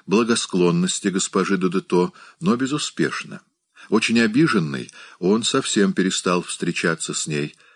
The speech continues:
Можно представить себе, с каким хладнокровием он при своей пресловутой скромности отнёсся к тому, что она, по-видимому, оказывает предпочтение человеку значительно старше его,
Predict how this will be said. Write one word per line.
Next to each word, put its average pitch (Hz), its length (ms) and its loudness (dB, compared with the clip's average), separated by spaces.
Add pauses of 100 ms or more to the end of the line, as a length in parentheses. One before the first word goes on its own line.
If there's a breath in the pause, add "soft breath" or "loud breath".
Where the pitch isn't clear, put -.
(340 soft breath)
Можно - 340 2
представить 107 640 0
себе, 80 280 0
с - 100 -4
каким 90 320 0
хладнокровием 85 1040 0 (340 loud breath)
он 101 300 4
при 80 160 -2
своей 82 460 2
пресловутой 80 680 -4
скромности - 840 -2 (260 loud breath)
отнёсся 101 600 0
к - 80 -14
тому, 104 240 2
что - 240 0
она, 101 240 4
по-видимому, 107 720 2 (200 loud breath)
оказывает 101 640 2
предпочтение 101 800 2
человеку 92 580 2
значительно 85 640 -2
старше 82 560 0
его, 117 400 2